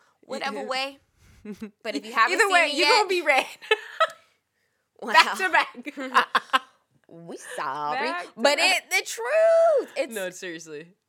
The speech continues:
Speaker 2: This is literally what we said in our Virgo
Speaker 1: It
Speaker 2: video that we just posted. Not to this, um, exact verbiage,
Speaker 1: Right.
Speaker 2: but really similar things were said.
Speaker 1: Right. Uh,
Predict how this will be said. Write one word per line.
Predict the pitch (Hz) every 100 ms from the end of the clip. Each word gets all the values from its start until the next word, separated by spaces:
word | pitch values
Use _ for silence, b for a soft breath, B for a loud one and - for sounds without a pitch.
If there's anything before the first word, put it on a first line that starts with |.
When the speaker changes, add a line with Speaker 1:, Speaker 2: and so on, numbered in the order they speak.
| _ 240
Speaker 2:
This | 285
is | 494 277
literally | 254 285 320 339
what | 254 226
we | 254
said | 277 202 220 233 -
in | 185 196 196
our | 165 165 160
Virgo | 147 156 147 160
Speaker 1:
It |
Speaker 2:
video | 170 165 165 165 170 180
that | 156 147
we | 151
just | 143 -
posted. | 156 - - 131 143 b b b -
Not | 208 220 -
to | 226
this, | 202 202 - -
um, | 175 156
exact | 170 165 180 170 -
verbiage, | 160 156 170 233 262 349 427 - - b
Speaker 1:
Right. | 208 190 160
Speaker 2:
but | 202 180
really | 180 208 247 208
similar | 202 190 165 151 151
things | 143 135 139
were | 139
said. | - 113 64 220
Speaker 1:
Right. | 196 156 113 - B B B B B -
Uh, | 254 269 262